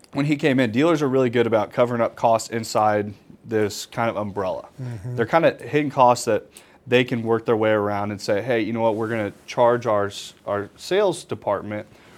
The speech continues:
Speaker 1: really high fees from our service
Speaker 2: Mm-hmm.
Speaker 1: to where we can inflate that number, then we'll make our profit back here. We won't show it up here."
Speaker 2: Yeah.
Speaker 1: So it's a kind of a smokescreen for money.
Speaker 2: Yeah.
Speaker 1: And Kevin, when he, when I first started talking to him about this whole thing, I was like, "That was a lot of stuff that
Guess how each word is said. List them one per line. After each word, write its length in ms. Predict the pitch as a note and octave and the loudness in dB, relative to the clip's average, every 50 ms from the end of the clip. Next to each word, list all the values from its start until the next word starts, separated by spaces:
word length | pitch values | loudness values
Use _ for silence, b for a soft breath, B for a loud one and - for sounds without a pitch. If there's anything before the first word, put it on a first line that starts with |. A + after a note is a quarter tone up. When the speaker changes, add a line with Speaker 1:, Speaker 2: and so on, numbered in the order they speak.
| B B | B B
Speaker 1:
really 340 | - B2+ D3+ E3 E3+ E3+ D#3+ | -2 0 2 2 4 2 0
high 260 | C#3 C3+ C3+ C3 B2 | 0 2 2 2 2
fees 300 | A#2+ - B2 A#2+ A#2 A2+ | 2 -2 -6 -4 -4 -4
from 180 | - B2 A#2 G#2+ | -6 -6 -4 -4
our 100 | G2+ G2 | -4 -6
service 680 | - - - - F#3+ F#3+ E3+ C3 A2 G2 G2+ - - - | -6 -8 -4 -2 0 0 0 0 0 -2 -2 -4 -6 -14
Speaker 2:
Mm-hmm. 420 | - B2+ A#2+ A#2 G2 F2+ A#2+ A#2+ | -14 -14 -14 -14 -14 -14 -12 -10
Speaker 1:
to 60 | B2 C3+ | -2 0
where 100 | C3+ B2+ | 0 0
we 60 | A#2+ | 0
can 120 | - A#2+ A2 | 0 -4 -4
inflate 440 | G#2+ G#2 - - C#3+ C#3+ D#3 D3+ | -4 -8 -4 0 2 2 2 4
that 160 | D3+ C3 G#2+ G2+ | 2 2 2 2
number, 420 | G#2+ A#2 B2+ B2+ A#2+ A#2 A2+ A2 | 0 0 0 2 2 2 2 2
then 120 | A2 A2 G#2 | 2 0 0
we'll 120 | A2+ B2+ | 0 0
make 180 | C3+ C#3 B2+ A#2 | 2 2 2 2
our 100 | A#2+ G#2 | 0 -2
profit 400 | - - B2 A#2 A2+ - - E2 | 0 2 2 2 2 2 -2 -2
back 240 | G#2+ G#2 G2+ G2 - | -2 -2 -2 -2 -4
here. 220 | - C#3+ C3+ B2+ | -4 -2 -2 -2
We 100 | A#2 A2+ | -2 -4
won't 220 | A2 A2 G#2+ - - | -4 -4 -6 -6 -4
show 160 | - A2+ G#2+ | -4 -4 -2
it 60 | G2 | 0
up 160 | G2+ - - | -2 -2 -4
here." 320 | - C3+ C3+ A2 - - - B B B B B B | -6 -4 -4 -4 -4 -6 -14 B B B B B B
Speaker 2:
Yeah. 80 | A2 G#2 B B B | -16 -16 B B B
Speaker 1:
So 300 | - - D#3+ C#3+ B2+ - | -6 2 2 2 2 4
it's 240 | - C3+ C3+ C3+ - - _ _ _ - | 2 2 2 2 -4 -12 _ _ _ 2
a 220 | A#2 A2+ A2+ - - - _ _ _ | 4 4 4 2 0 -12 _ _ _
kind 200 | - D#3 D3 D3 | 0 2 2 4
of 80 | C3+ | 4
a 80 | A2+ G#2+ | 2 2
smokescreen 800 | F#2+ - - - C3 B2+ C3 B2 B2 - - - A#2+ A2+ G#2+ G#2 | 0 0 -4 -2 2 2 2 2 0 -8 -8 -6 -6 -6 -6 -6
for 120 | - G#2+ | -8 -8
money. 380 | G2 G2+ G#2+ G#2 F#2 C#2 - G2 - _ _ _ | -4 -2 -2 -2 -2 -4 -10 -14 -18 _ _ _
Speaker 2:
Yeah. 100 | A#2 A2 G#2+ - _ - - - | -16 -16 -16 -16 _ -20 -16 -4
Speaker 1:
And 400 | - B2+ A#2+ A#2 A2+ A2+ G#2+ G#2 - - _ _ - | -2 0 2 2 0 0 -2 -6 -10 -14 _ _ -12
Kevin, 280 | - - D3 D#3 D#3+ C#3 | 2 4 4 4 4 0
when 100 | C3+ B2+ | 0 0
he, 200 | A#2+ A#2 - - - _ _ _ _ _ _ _ _ _ _ _ | 0 -2 -4 -6 -14 _ _ _ _ _ _ _ _ _ _ _
when 160 | - B2 B2 | -2 0 2
I 140 | A#2+ A#2+ A#2 | 4 4 2
first 280 | A2 - - C3 B2+ - | 0 2 2 0 2 4
started 220 | - B2+ A#2+ G#2 | 4 2 2 4
talking 300 | - A#2+ A2+ B2 - A#2+ | 2 0 0 0 -2 -4
to 100 | - - | -6 -4
him 60 | A2+ | -6
about 220 | G#2 G2 G#2 G2 F#2+ | -2 0 -2 -2 -2
this 120 | G#2 G2+ - | -4 -6 -4
whole 120 | G#2+ G2+ | -6 -6
thing, 200 | - A2 G#2+ A2+ | -4 -4 -4 -2
I 80 | A2+ G#2 | -2 -4
was 120 | G2 G2+ | -2 -4
like, 140 | G2+ G2 - | -6 -4 -2
"That 120 | A2+ A#2 | 2 2
was 200 | B2+ B2+ A#2+ G#2+ | 2 2 2 0
a 60 | A#2+ | -2
lot 200 | G#2 A2 G#2+ A2+ | 0 0 0 0
of 80 | A2 G#2 | -2 -2
stuff 240 | - - G#2 G2 - | -2 -4 -4 -2 -2
that 180 | A2 G2 - | -4 -6 -6